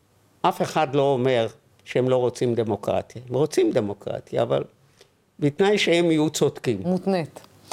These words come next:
Speaker 1: בתנאי שהם רוצים בית משפט עליון עצמאי, בתנאי שיפסוק לטובתם. זה אנושי, אבל זה, ככה
Speaker 2: לא בונים.
Speaker 1: ככה לא בונים דמוקרטיה.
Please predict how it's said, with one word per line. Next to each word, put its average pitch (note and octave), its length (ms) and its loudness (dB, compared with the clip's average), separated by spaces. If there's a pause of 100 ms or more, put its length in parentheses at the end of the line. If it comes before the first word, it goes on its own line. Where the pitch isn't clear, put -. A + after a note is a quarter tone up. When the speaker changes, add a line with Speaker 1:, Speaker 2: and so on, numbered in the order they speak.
(160)
Speaker 1:
בתנאי G3 340 2
שהם E3 880 2
רוצים F#3+ 480 2
בית E3+ 220 2
משפט D#3+ 420 0
עליון D3 320 2
עצמאי, C3+ 560 2 (280)
בתנאי F#3+ 420 2
שיפסוק E3+ 640 0
לטובתם. C3+ 680 0 (680)
זה G#3 220 4
אנושי, A#3 500 2 (840)
אבל D3 260 2 (200)
זה, D#3 180 -6 (220)
ככה F#3+ 340 0 (520)
Speaker 2:
לא F3+ 120 2
בונים. E3+ 440 -2
Speaker 1:
ככה E3+ 300 2
לא E3 160 4
בונים D#3 580 2
דמוקרטיה. B2+ 680 0